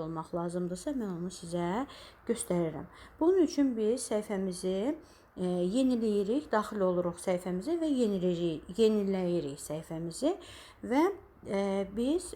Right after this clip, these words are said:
bu işarəyə vurduqda, e, belə bir yer açılır ki, burada biz, e, hesabatlar yerinə, açotu, mən də rus dilindədir, açotu yerini tapırıq, vururuq və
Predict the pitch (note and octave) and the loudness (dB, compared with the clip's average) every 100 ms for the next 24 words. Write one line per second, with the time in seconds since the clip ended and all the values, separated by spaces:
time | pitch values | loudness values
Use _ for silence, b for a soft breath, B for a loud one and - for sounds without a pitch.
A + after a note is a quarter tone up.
0 | - G#3 D4+ G#3 - F#3+ F3 F3 E3 E3+ | -6 0 0 0 -4 -2 0 0 0 -2
1 | G3+ F#3+ G3 - G3 G3 G3+ B3 E4+ - | -2 -4 -6 -4 -2 0 0 0 -2 -4
2 | - - - - - - - A#2 - - | -12 -14 -14 -14 -14 -14 -12 -10 -12 -14
3 | - - B3 C#4 C4+ C4+ D#4+ A3+ G#3+ - | -12 4 6 6 4 2 0 2 2 0
4 | F#3 - F#3+ G3 - E4+ G#4+ B B - | -6 -4 0 -2 0 -2 -2 B B -4
5 | C#4 F4+ E4 B3+ E4+ - - - F3+ F3+ | 0 2 2 2 0 0 -6 -2 -2 -2
6 | E3+ F#3+ C#4+ D4+ C#4+ A3+ G#3+ G3+ F#3 D#3+ | -4 -2 0 4 4 4 2 0 2 0
7 | D#3+ D#3 E3+ - A3+ - F#3+ G3 F3+ G3 | -4 -6 -6 -4 -2 -2 -2 -2 -2 0
8 | F#3 F3 F3 - F#3+ G3 G#3+ A#3 D#4 F4+ | 0 -2 -6 -6 -4 -2 -2 -2 -4 -6
9 | B B B B D4 - C4+ G#3+ F3+ F3+ | B B B B -2 2 2 2 2 2
10 | E3 E3 - G3 F3+ F3 E3+ F#3 C#4+ - | 2 -2 -2 -4 -2 0 0 0 -2 -6
11 | B B B G3+ G3+ G3+ F3+ B3+ F4+ - | B B B -2 2 2 2 2 0 -4
12 | - G3+ G#3+ | -10 0 2